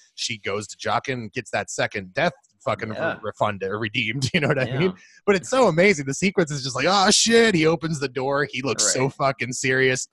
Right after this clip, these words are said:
Speaker 1: falls
Speaker 2: And then
Speaker 1: face <laughs> down. And
Speaker 2: arrow
Speaker 1: I'm
Speaker 2: in
Speaker 1: like,
Speaker 2: his neck.
Speaker 1: "That's like, that's a Three Stooges
Speaker 2: Gods!
Speaker 1: bit, man." <laughs>
Speaker 2: Yeah.
Speaker 1: Like, it's really good.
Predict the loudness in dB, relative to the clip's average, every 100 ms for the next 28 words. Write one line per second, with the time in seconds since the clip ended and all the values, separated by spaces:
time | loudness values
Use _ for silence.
0 | 2 6 6 4 -4 -4 -4 -4 -10 -8
1 | -6 -4 -6 _ -20 _ -8 -4 -2 0
2 | -2 -4 -6 -6 -8 -8 _ _ _ -4
3 | -2 2 0 0 0 0 2 0 4 4
4 | 4 4 6 6 4 -4 -4 -2 -2 -2
5 | 0 0 0 -4 -8 -8 -18 -12 -10 -10
6 | -12 -16 -14